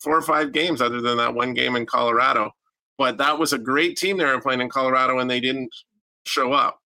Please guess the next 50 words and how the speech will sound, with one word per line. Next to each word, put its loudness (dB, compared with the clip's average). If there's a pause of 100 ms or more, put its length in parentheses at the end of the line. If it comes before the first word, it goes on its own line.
(140)
Well, 0
they 0
got 0
great 0
teams -4
ahead 2
of 0
them -2
here, -2
and -2
they're -4
just -4
gonna 0
have 0
to -4
show 0
up, 0
and -4
it -4
doesn't -2
matter 2
what -2
the -4
lineup 0
is, -2 (320)
you're -2
gonna 0
have -2
to -2
be -2
in 0
there, 0 (380)
because -2 (320)
you 0
could -2
find 0
yourself -2
in -8
some -6
real 0
trouble -2
if -6
it -8
doesn't -2
go -2
well 2
on 0
this -8
road -2
trip. -6